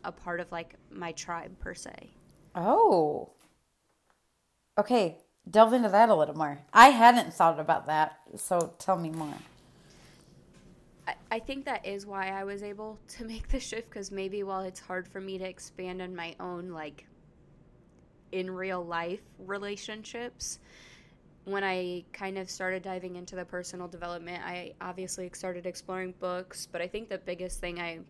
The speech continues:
Speaker 1: participated is podcast, surprise. Um, but through that, I have found people that I, like, aspire to be like, or they are my
Speaker 2: Mm-hmm.
Speaker 1: role models. And they're people that post, like,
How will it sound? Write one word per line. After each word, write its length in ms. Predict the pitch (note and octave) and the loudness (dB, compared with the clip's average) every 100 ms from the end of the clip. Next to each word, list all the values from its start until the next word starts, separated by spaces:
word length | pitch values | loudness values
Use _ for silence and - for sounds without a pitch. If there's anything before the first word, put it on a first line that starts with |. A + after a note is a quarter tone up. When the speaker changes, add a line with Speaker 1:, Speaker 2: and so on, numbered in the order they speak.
| - | -12
Speaker 1:
participated 800 | F3 E3+ E3+ F3 F#3 F3 F3+ E3+ | -10 -10 -12 -12 -10 -8 -8 -10
is 280 | E3+ - - - - - _ - | -12 -18 -20 -20 -20 -20 _ -12
podcast, 440 | F3+ F#3+ F#3 F3+ F#3 | -10 -10 -8 -8 -8
surprise. 680 | - F#3 F#3 F3+ F#3+ F#3+ - - - - - - | -12 -6 -4 -4 -6 -10 -14 -20 -20 -20 -6 2
Um, 380 | G3 F3 - - - - - - _ - - - - - - | 4 2 -4 -16 -20 -20 -20 -20 _ -20 -20 -20 -20 -20 -4
but 220 | G#3+ - | -4 -2
through 180 | - A3 | -6 -6
that, 240 | A#3+ G3+ G3 | -2 -2 -2
I 60 | |
have 180 | G3 F#3+ | -4 -6
found 260 | G3 F#3+ G3 | -2 -4 -4
people 300 | G3 G3 F#3+ | -10 -8 -6
that 180 | F#3 E3+ | -6 -6
I, 400 | F#3 F#3 F3 F3 - - - - | -6 -6 -6 -12 -16 -20 -20 -16
like, 240 | A3 - - - | -16 -16 -20 -10
aspire 1000 | - F#3 - - F3+ F3 F3 F3+ F#3 F#3+ F#3+ - - | -8 -6 -8 -6 -6 -4 -4 -6 -6 -8 -16 -20 -14
to 100 | F#3+ | -12
be 220 | F3+ F3 | -8 -8
like, 320 | F#3+ G#3 A3 - | -6 -8 -10 -8
or 180 | F#3 | -8
they 240 | F3+ F3+ F3 | -6 -6 -6
are 180 | E3+ E3+ | -6 -6
my 200 | E3 F3 | -6 -6
Speaker 2:
Mm-hmm. 100 | F3 | -6
Speaker 1:
role 160 | F3 | -6
models. 600 | F3+ G3 A3 A#3 A#3+ - - - - - - - | -6 -8 -8 -10 -12 -14 -18 -20 -20 -20 -18 -10
And 100 | G3 | -6
they're 100 | F#3 | -6
people 300 | G3+ G3 G3 | -8 -8 -6
that 180 | F#3+ - | -8 -6
post, 280 | F#3 F3+ | -8 -8
like, 280 | F#3 F3+ - | -12 -12 -16